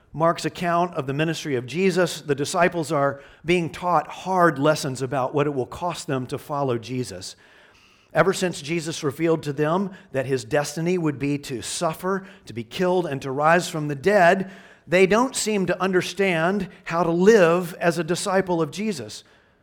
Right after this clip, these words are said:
Since they don't understand the cross of Christ yet, they don't understand following Christ.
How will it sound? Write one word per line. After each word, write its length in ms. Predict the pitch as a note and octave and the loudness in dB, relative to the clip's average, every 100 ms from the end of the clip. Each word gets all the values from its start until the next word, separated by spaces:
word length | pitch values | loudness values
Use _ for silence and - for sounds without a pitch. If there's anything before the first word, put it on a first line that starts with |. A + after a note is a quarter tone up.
| _ _ _ _ _ _ _ _ _ _ _ _ | _ _ _ _ _ _ _ _ _ _ _ _
Since 360 | - - F#3+ F#3+ | -8 -2 -2 0
they 160 | F3+ E3+ | -2 0
don't 240 | F#3 F#3+ | 2 2
understand 580 | F3+ E3+ - F3+ E3+ D#3 | 0 -2 -2 -2 0 -2
the 80 | - | -6
cross 440 | - G#3 A#3 - | -4 0 0 0
of 140 | E3 | -4
Christ 580 | - C#3+ A#2 A#2+ - - - | -6 -4 -2 -4 -8 -14 -12
yet, 560 | B2+ B2+ F3 G#3 - - _ _ _ _ _ _ - | -6 -2 -2 -2 -10 -20 _ _ _ _ _ _ 0
they 140 | F3 | 0
don't 260 | F3+ E3+ F#3 | 2 -2 -2
understand 680 | E3+ E3 E3+ - E3 E3 F3 | 0 0 0 0 0 0 -4
following 580 | - G3+ G#3+ E3+ C3 | -4 0 2 2 0
Christ. 540 | A2+ A2 E2 - - | -2 -6 -8 -10 -20